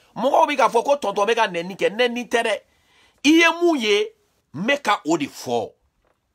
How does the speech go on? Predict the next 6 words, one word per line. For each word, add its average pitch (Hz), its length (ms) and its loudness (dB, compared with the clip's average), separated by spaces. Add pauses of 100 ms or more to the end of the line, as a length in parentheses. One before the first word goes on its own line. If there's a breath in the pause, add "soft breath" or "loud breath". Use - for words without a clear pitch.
(760)
Hɔrɔnkolon, 247 840 2 (260)
malhonnête. 196 800 -4 (1400)
Hɔrɔnkolon 277 640 2
ye 247 80 -2
mun 143 240 -8
ye? 151 220 -8